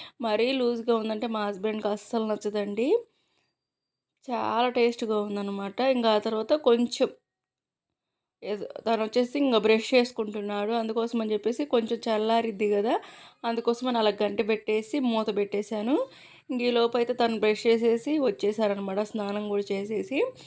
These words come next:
ఇంక నేనైతే తనకు టిఫిన్ పెట్టేశానండి. టిఫిన్ పెట్టాక నేను ఇంకైతే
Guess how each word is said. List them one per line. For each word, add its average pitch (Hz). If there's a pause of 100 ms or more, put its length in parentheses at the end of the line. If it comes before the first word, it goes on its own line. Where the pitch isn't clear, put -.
(360)
ఇంక 240
నేనైతే 226
తనకు 220
టిఫిన్ 226
పెట్టేశానండి. 208
టిఫిన్ 240
పెట్టాక 214 (540)
నేను 240
ఇంకైతే 226